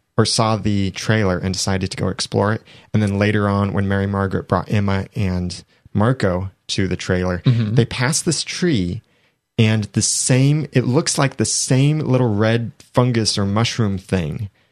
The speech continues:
Speaker 1: in the promo photo.
Speaker 2: Oh.
Speaker 1: So it's, and I'll have this picture. You've gotta see the
Speaker 2: Hmm.
Speaker 1: picture. It's in the show notes at oncepodcast dot com slash ninety-two, or it will be there eventually. And it's, it's really cool that they walk right past that spot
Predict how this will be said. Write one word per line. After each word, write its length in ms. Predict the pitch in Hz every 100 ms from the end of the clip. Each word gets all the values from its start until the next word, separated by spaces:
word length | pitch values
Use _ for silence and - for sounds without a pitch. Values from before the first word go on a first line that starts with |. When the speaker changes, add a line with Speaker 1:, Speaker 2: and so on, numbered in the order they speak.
| _ _ _ -
Speaker 1:
in 320 | 113 110 113
the 120 | -
promo 380 | 101 110 101 98
photo. 420 | - 120 101 - - _ _ _ -
Speaker 2:
Oh. 280 | 143 151 117 - _ - 139
Speaker 1:
So 460 | - 123 113 110 -
it's, 460 | 139 120 - -
and 380 | - - 127 113
I'll 160 | - 127
have 180 | 135 127
this 120 | 127
picture. 240 | - - 104
You've 160 | 98
gotta 240 | 104 113 147
see 180 | 127
the 80 | 98
Speaker 2:
Hmm. 40 | 92
Speaker 1:
picture. 280 | 92 90 95
It's 140 | -
in 100 | 107
the 60 | 95
show 280 | - 98
notes 340 | 92 92 - - - - _ -
at 160 | 85
oncepodcast 640 | - 95 - 95 87 92 -
dot 160 | 82
com 220 | - 95
slash 300 | 90 92 92
ninety-two, 480 | 95 92 90 - 92
or 200 | 95 98
it 80 | -
will 120 | 95
be 140 | 90 92
there 160 | 92
eventually. 460 | 98 95 95 - 110 - - - -
And 100 | 110
it's, 200 | 107 -
it's 260 | - 120 127
really 240 | 135 123
cool 500 | - 185 175 123 131 _ _ -
that 120 | 123
they 100 | 135
walk 240 | 120 113 117
right 360 | 117 117 160 -
past 420 | - 127 143 -
that 200 | 101 -
spot 600 | - - 170 107 -